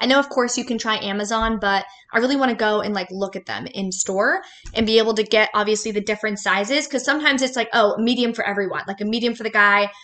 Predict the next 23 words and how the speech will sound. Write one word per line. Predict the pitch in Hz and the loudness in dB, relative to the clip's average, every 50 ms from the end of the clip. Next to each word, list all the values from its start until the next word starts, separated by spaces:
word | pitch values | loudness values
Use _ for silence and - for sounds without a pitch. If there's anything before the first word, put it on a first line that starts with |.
| - _ - | -18 _ -2
medium | 233 233 254 247 254 254 247 | 0 2 2 2 2 0 0
for | 247 240 233 | 0 -2 -2
the | 233 220 | -2 0
woman, | 214 220 220 220 220 214 | 0 0 0 0 0 -2
and | 220 - - 208 214 | -2 -2 -2 -2 0
medium | 220 220 214 214 214 214 | 0 0 0 0 -2 -2
for | 202 214 | -2 -4
the | 196 202 | -6 -8
kid. | - - - 190 160 123 - | -6 -6 -4 -4 -4 -4 -6
It's | 202 202 - | -8 -8 -6
like, | 220 214 214 | -6 -6 -4
well, | 233 240 | -2 0
that's | 269 294 285 285 | 0 0 0 -2
not | 302 294 294 | -4 -4 -4
gonna | 277 269 262 | -4 -4 -4
fit | - 349 349 | -2 -2 -2
everyone, | 285 202 196 190 185 165 135 101 | -2 -2 -4 -6 -6 -6 -8 -8
you | 180 185 | -8 -6
know? | 185 190 220 294 - _ _ _ _ _ _ - - - - - - _ - | -6 -6 -6 -8 -10 _ _ _ _ _ _ -20 -20 -20 -20 -20 -20 _ -2
So | - - 311 | 0 2 2
let | 330 339 - | 2 0 0
me | 349 | -2
know. | 349 392 - | -6 -8 -10